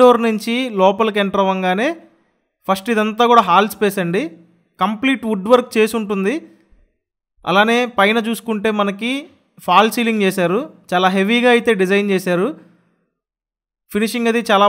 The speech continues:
బాగుందండి. అలానే ఫ్లోర్ అంతా కూడా వర్టిఫైడ్ టైల్స్ వాడారు. And ఇది వచ్చేసి మనకి టీవీ యూనిట్ కబోర్డ్ అండి. కంప్లీట్గా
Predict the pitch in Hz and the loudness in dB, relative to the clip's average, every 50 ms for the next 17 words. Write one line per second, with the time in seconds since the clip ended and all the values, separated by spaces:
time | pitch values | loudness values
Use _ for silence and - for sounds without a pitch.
0 | 190 196 190 196 202 196 190 180 180 214 285 339 349 - _ _ - 165 185 202 | 4 2 0 0 0 -2 -2 -2 -2 -4 -4 -6 -8 -14 _ _ -6 -2 -2 0
1 | 220 214 220 - 214 208 214 220 226 220 214 202 220 214 208 214 214 226 247 262 | -2 -2 -4 -2 0 2 2 4 2 0 0 0 0 0 2 2 4 4 4 4
2 | 254 - - 180 180 175 175 - 214 - 233 226 220 - 202 196 208 220 208 - | 2 -2 -2 -2 -2 -2 -2 -6 -4 -2 -2 -2 -2 0 0 0 0 -2 -4 -2
3 | 196 180 170 170 160 165 214 294 320 - _ _ _ _ _ _ _ _ _ _ | -2 0 0 0 -2 -2 -4 -6 -8 -12 _ _ _ _ _ _ _ _ _ _
4 | _ _ _ _ _ _ _ _ _ _ _ _ _ _ _ _ - 170 185 190 | _ _ _ _ _ _ _ _ _ _ _ _ _ _ _ _ -8 -6 -2 0
5 | 196 202 196 196 226 233 226 233 233 220 214 214 202 240 262 294 330 320 - - | 0 0 0 -2 0 -2 -2 -2 -2 -2 -2 -2 -4 -4 -4 -4 -4 -6 -8 -16
6 | _ _ _ - 214 214 226 220 233 233 226 220 214 - - 196 185 170 180 175 | _ _ _ -4 -2 0 0 2 2 2 2 0 0 -4 -2 -4 -2 0 -2 -2
7 | 156 160 156 156 185 269 330 - - _ _ _ _ _ _ _ _ _ _ _ | -2 -4 -4 -4 -4 -6 -6 -8 -16 _ _ _ _ _ _ _ _ _ _ _
8 | _ _ _ _ _ _ _ _ _ _ _ _ _ _ _ _ _ _ _ _ | _ _ _ _ _ _ _ _ _ _ _ _ _ _ _ _ _ _ _ _
9 | _ _ _ _ _ _ _ - 190 190 208 214 247 254 262 226 254 233 254 254 | _ _ _ _ _ _ _ -2 -2 -2 -2 0 -2 -2 -2 -2 0 2 4 4
10 | 269 | 4